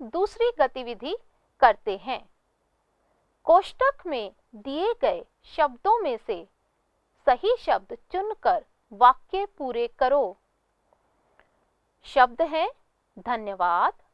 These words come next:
सिर्फ, नमस्ते,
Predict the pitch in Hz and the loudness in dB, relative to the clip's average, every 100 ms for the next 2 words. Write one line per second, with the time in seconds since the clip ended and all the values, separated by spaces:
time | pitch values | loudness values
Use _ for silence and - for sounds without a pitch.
0 | _ _ _ _ _ _ 349 240 - _ | _ _ _ _ _ _ 2 2 0 _
1 | _ _ _ _ _ _ _ _ 214 196 | _ _ _ _ _ _ _ _ -8 -6
2 | 190 175 - - 262 311 | -6 -8 -6 -2 0 0